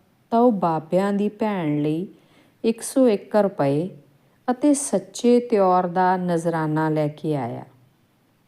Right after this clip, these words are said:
ਉਸ ਭੈਣ ਦੇ ਦੋ ਪੁੱਤਰਾਂ ਵਿੱਚੋਂ ਇੱਕ ਮੰਗਲ ਸਿੰਘ ਨਾਮੀ ਪਹਿਲਵਾਨ ਬਣਿਆ। ਲੇਖਕ ਨੂੰ ਲੱਗਦਾ ਸੀ, ਕਿਤੇ ਉਸ ਦੇ ਵੱਡ ਵਡੇਰੇ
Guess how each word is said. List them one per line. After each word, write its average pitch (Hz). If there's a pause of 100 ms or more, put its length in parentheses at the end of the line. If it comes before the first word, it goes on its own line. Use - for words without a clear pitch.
(120)
ਉਸ 190
ਭੈਣ 190
ਦੇ 165
ਦੋ 175
ਪੁੱਤਰਾਂ 165
ਵਿੱਚੋਂ 160 (720)
ਇੱਕ 240
ਮੰਗਲ 180
ਸਿੰਘ 214
ਨਾਮੀ 185
ਪਹਿਲਵਾਨ 196
ਬਣਿਆ। 190 (640)
ਲੇਖਕ 180
ਨੂੰ 185
ਲੱਗਦਾ 143
ਸੀ, 143 (720)
ਕਿਤੇ 262
ਉਸ 269
ਦੇ 285
ਵੱਡ 175
ਵਡੇਰੇ 170